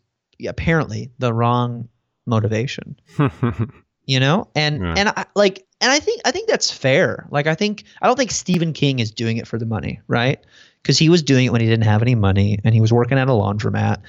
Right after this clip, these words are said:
Speaker 1: and, and, you know, that was his second job while he was also teaching English at a high school. And he wrote Carrie,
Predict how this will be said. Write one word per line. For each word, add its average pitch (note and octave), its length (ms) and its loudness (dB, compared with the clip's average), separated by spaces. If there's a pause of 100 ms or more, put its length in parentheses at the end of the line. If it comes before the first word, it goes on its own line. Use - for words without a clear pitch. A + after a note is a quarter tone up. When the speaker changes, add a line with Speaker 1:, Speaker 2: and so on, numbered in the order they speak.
(280)
Speaker 1:
and, G#2+ 340 0
and, G#2+ 260 -2
you A#2 120 -2
know, G2+ 200 -2 (440)
that G#2+ 140 -2
was B2 140 2
his A#2 120 -2
second C3+ 360 -2
job G#2+ 320 2
while G#2+ 160 2
he A2 80 -2
was - 180 -4
also A2+ 460 -2
teaching B2 340 -2
English A#2+ 420 2 (300)
at A#2 140 0
a G#2+ 40 2
high C3 200 2
school. A#2 480 -2 (420)
And D#3 100 0
he E3+ 80 4
wrote C#3+ 360 2
Carrie, C#3+ 520 0